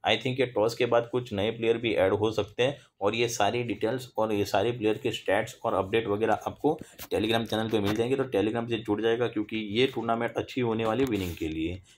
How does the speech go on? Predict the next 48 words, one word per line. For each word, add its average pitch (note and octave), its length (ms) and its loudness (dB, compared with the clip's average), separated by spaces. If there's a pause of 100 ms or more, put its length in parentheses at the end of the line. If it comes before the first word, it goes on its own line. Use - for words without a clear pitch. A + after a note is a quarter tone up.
(200)
बात G#2+ 300 2
करें C#3 140 0
ऐसे C#3 160 -2
टीम C#3 200 0
पीईआर A#2 480 -2
की, C3 360 -4
अम्मार A#2 360 0
हजलन G2+ 320 -4 (100)
और G#2+ 120 0
ऐसे G#2 400 -2 (340)
असलम B2+ 320 0
खान B2+ 180 -4
मलिक A#2+ 320 -2
दोनों A2+ 200 2
ओपनिंग G#2+ 280 -2
करवाए। A2+ 360 0
देखो, B2 320 0
हजलन A2 260 0
यहाँ A#2 140 -2
से A#2 120 -2
विकेट G#2+ 280 0
कीपर A2 180 -2
बल्लेबाज F#2+ 440 0
है A#2+ 140 -4 (320)
और G#2 420 0
काफ़ी G#2 220 0
ज़बरदस्त G#2+ 440 -2
प्लेयर A2 220 2
है, B2 60 4
तो A#2+ 100 0
as G2+ 140 2
a A2 60 0
player G#2+ 200 0
यहाँ G2 120 0
से A#2 140 -2
हमारे G#2 340 0
लिए A2 140 -2
very G2 180 0
important G2 400 -2
pick F#2+ 120 -4
रहेंगे। G2 200 -4
ऐसे A2 180 -6 (440)
अम्मार G#2 260 0
हजलन G#2 260 0
को A2+ 140 -2
जरूर F#2+ 220 -2
ट्राई F2 180 -2
करिएगा। D#2+ 420 -6